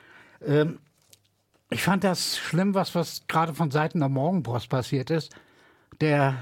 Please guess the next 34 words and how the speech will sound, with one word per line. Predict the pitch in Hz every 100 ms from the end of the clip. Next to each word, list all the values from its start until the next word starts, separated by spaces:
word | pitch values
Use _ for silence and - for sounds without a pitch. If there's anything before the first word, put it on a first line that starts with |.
| 170
liebe | 170
Kollege | 156 170 165 160 156
Krumbiegel | - 170 208 135 120 147 143 190 - - _ _ _ -
hat | 156 -
wahrscheinlich | 165 180 180 160
nichts | 175 175 160
anderes | 156 180 151 139
zu | - 170
tun, | 170 185 139 151 202 151 - - -
äh, | 143 139 131 - - _ _ _ -
Entschuldigung, | 139 - 151 185 180
wenn | 151
ich | 143
ihn | 139
jetzt | 139 143
ein | 143
bisschen | 143 147
beleidige, | 127 135 170 -
als | 123 147
seinen | 143
faulen | - 160 160 139
Hintern | 147 170 143
im | 131
Sofa | 127 160 202 143 135
zu, | 110 - 127 131 135
äh, | 127 120 - - - _ _
behalten | - 123 127 147 151 180
und | 151 151
die | 151 147 151 139 _ _ - 151 -
Pressemeldung | 151 170 170 156 165 170 165 165
des | 151 139 - - -
Pressesprechers | 151 208 185 - 147 151 139
der | 151
Polizei | - 151 - 156 156